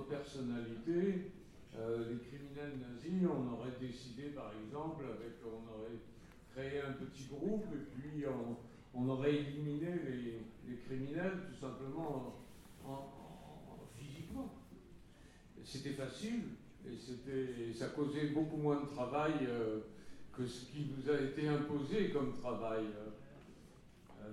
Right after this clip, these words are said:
mais, euh, c-, c'était pas grand-chose. La vengeance, c'est pas à, à la mesure du crime qui a été commis. Le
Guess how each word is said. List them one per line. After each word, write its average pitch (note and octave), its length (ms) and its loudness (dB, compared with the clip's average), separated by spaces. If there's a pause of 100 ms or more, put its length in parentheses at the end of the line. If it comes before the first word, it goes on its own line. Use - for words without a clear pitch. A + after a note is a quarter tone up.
(140)
mais, D#3+ 400 4 (100)
euh, D3 240 2
c-, - 760 -2 (520)
c'était D#3 280 0
pas E3 160 4
grand-chose. D#3 880 4 (3250)
La D3 80 2
vengeance, E3+ 960 4
c'est C#3 180 -4
pas D#3+ 160 4 (280)
à, - 40 -2
à C3+ 120 2
la C#3+ 120 4
mesure E3+ 640 4 (500)
du C3+ 120 -4
crime G#3 460 4
qui C3 100 2
a B2 80 2
été B2 360 -2
commis. G2+ 320 0 (580)
Le A#2 180 0